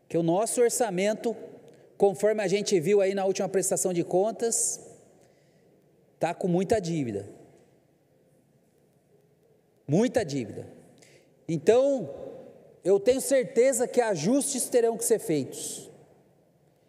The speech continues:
Porque do jeito que tá evoluindo a dívida, dobrar em quatro anos é muita coisa. É muita coisa. E aí,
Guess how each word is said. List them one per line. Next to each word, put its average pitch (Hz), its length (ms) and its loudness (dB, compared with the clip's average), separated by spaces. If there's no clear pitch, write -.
Porque 196 260 4
do 220 140 2
jeito 240 320 2
que 240 100 -4
tá 220 240 0
evoluindo 208 440 0
a 202 40 -2
dívida, 175 460 -2
dobrar 220 720 2
em 180 100 -6
quatro 226 460 0
anos 220 680 -2
é 208 120 4
muita 185 400 0
coisa. 139 520 -2
É 151 80 -2
muita 131 320 -2
coisa. 110 440 -2
E 185 140 6
aí, 202 500 2